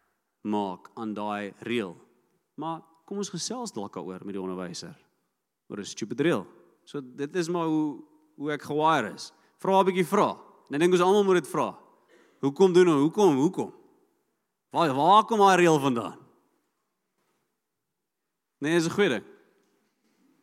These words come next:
Of dink julle nie so nie? So ek hou daarvan as my kinders vir my so 'n bietjie challenge. Sê, "Papa, hoekom moet ek nou so vroeg opstaan? Ek kan dan in vyftien minute klaarmaak."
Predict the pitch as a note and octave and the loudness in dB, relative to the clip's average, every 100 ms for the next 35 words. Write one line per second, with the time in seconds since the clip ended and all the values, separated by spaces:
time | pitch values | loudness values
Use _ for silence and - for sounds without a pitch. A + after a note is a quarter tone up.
0 | _ _ _ _ _ _ _ _ _ - | _ _ _ _ _ _ _ _ _ -18
1 | A#2 C3+ C#3 C#3+ C#3 A#2+ G2+ F2 - _ | -8 -6 -4 -4 -4 -6 -10 -12 -18 _
2 | _ _ _ _ _ _ _ _ _ _ | _ _ _ _ _ _ _ _ _ _
3 | _ _ _ _ _ _ _ _ _ _ | _ _ _ _ _ _ _ _ _ _
4 | _ _ _ _ _ _ _ _ _ _ | _ _ _ _ _ _ _ _ _ _
5 | _ - E3+ E3 F#3 F3 E3 D3+ D3 D3+ | _ -8 -4 -2 -2 -2 -4 -4 -8 -6
6 | D3+ C3+ C3+ B2+ B2+ A#2+ A#2+ A2 B2 G#2+ | -6 -6 -6 -6 -6 -10 -12 -10 -8 -8
7 | F2 F2 G#2 G2 A2+ A#2+ A#2+ G#2+ - _ | -10 -14 -16 -12 -10 -6 -6 -8 -12 _
8 | _ _ _ _ _ A#2+ B2 D3+ D3+ D3 | _ _ _ _ _ -14 -12 -10 -8 -8
9 | D3 C3+ C3+ C3+ B2+ C3 A#2+ C3 A2+ A#2+ | -10 -10 -8 -8 -10 -12 -12 -12 -12 -12
10 | A2+ - G#2 G2 F#2 - A#2 C3 C3 B2+ | -12 -12 -12 -10 -14 -18 -16 -10 -8 -8
11 | A#2+ B2+ B2 B2 A#2 A#2 G#2+ A2 G#2 G2 | -10 -12 -12 -10 -8 -10 -10 -12 -12 -10
12 | F#2+ - _ | -14 -18 _